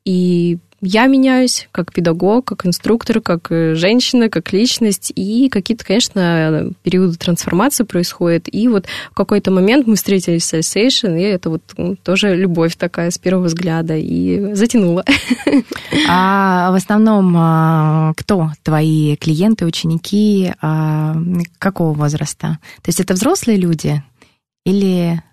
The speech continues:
Speaker 2: бывают молодые?
Speaker 1: А, честно говоря, по-разному. Это от шестнадцати и даже шестьдесят плюс.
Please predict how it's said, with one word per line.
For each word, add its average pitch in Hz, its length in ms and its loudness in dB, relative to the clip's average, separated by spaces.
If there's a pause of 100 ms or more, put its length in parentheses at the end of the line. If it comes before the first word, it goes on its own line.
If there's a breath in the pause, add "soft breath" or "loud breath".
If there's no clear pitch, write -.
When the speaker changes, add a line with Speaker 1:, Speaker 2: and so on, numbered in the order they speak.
(340)
Speaker 2:
бывают 160 400 0
молодые? 160 760 0 (920 soft breath)
Speaker 1:
А, 190 400 0 (300)
честно 214 320 -2
говоря, 196 320 2 (260)
по-разному. 180 1300 0
Это 165 640 -2 (440)
от 202 520 2
шестнадцати 185 1300 0 (340 loud breath)
и 180 880 0 (240)
даже 180 520 0
шестьдесят 185 560 -2
плюс. - 400 -8